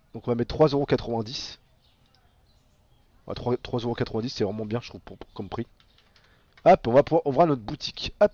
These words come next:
donc là, c'est bon, on a fait notre première course. Donc là, c'est la première journée. Ouvrir le magasin. Tutoriel, donc on va ouvrir le magasin. Hop, ça, c'est ouvert. On va voir si les clients viennent. On va voir déjà si les clients, euh,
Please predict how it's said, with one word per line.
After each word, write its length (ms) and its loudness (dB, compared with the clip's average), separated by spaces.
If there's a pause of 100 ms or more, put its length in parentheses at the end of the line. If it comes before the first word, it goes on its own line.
donc 140 -6
là, 100 10
c'est 160 0
bon, 160 -4
on 60 0
a 100 4
fait 220 -2 (320)
notre 160 4
première 320 4
course. 300 2
Donc 140 -10
là, 80 0
c'est 120 0
la 20 -2
première 240 2
journée. 220 -6 (680)
Ouvrir 280 6
le 60 4
magasin. 440 4 (220)
Tutoriel, 480 -2
donc 180 -12
on 40 -8
va 160 -4
ouvrir 220 -2
le 60 -2
magasin. 420 -4 (600)
Hop, 180 0
ça, 80 -6
c'est 120 -10
ouvert. 360 0 (920)
On 40 -6
va 40 -8
voir 240 0
si 180 -10
les 80 4
clients 260 -2
viennent. 220 4
On 60 2
va 60 2
voir 140 4
déjà 220 2
si 220 -2
les 80 -2
clients, 320 -2 (800)
euh, 80 -4